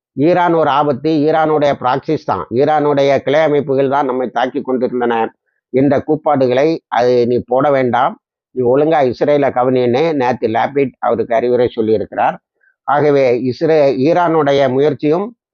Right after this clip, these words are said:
பாலஸ்தீனை, அதாவது ஜெருசலத்தை மீட்கிறோம் என்ற அந்த முயற்சி வெற்றி பெறும்போது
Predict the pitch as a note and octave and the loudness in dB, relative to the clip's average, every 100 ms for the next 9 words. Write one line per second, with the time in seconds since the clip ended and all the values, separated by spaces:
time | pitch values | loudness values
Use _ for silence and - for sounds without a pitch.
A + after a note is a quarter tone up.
0 | _ _ _ - C3+ E3+ - D#3+ D3+ C#3+ | _ _ _ -2 0 0 0 0 2 2
1 | C3+ - - - - C#3 D3 C#3 A#2+ C#3 | 0 -2 -14 -18 -8 0 0 2 2 2
2 | E3 E3+ D#3+ D3+ D3 D3 C3+ C3+ C#3 - | 2 2 0 2 2 0 0 0 -2 -4
3 | B2+ B2 A2+ C#3 C#3 B2 A#2 - D3+ F3 | -2 0 0 0 2 2 0 0 -2 0
4 | A2 A#2+ C3+ C3 B2+ A2+ A2 G#2+ | -2 -2 0 0 2 0 0 -2